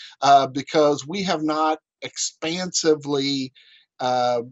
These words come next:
we have not expansively interpreted the definition of what a suppressor is." So, uh, just to let people know that this is the definition of suppressor. It's been the definition of suppressor for a very long time,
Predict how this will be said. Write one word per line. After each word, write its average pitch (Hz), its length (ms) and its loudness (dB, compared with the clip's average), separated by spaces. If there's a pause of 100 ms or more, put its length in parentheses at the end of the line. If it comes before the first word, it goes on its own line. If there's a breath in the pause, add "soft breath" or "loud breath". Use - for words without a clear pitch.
(120)
we 143 140 2
have 151 120 2
not 151 180 4
expansively 147 800 -4
interpreted 135 720 -2
the 127 100 -12
definition 139 760 -4
of 139 100 -4
what 123 160 -4
a 139 60 -6
suppressor 131 600 -4
is." 180 380 0 (1000)
So, 139 520 2 (400 loud breath)
uh, 143 180 2
just 151 320 -6
to 165 80 -2
let 156 340 0
people 156 300 -8
know 160 520 0 (280 soft breath)
that 135 380 -4
this 147 260 0
is 196 160 -8
the 170 100 -12
definition 165 520 -4
of 208 200 -12
suppressor. 151 360 -6
It's - 100 -16
been 151 220 -2
the 240 80 -4
definition 196 500 -6
of 156 60 -8
suppressor 156 420 -6
for 120 140 -4
a 113 40 -6
very 147 340 -4
long 120 340 -2
time, 143 540 -2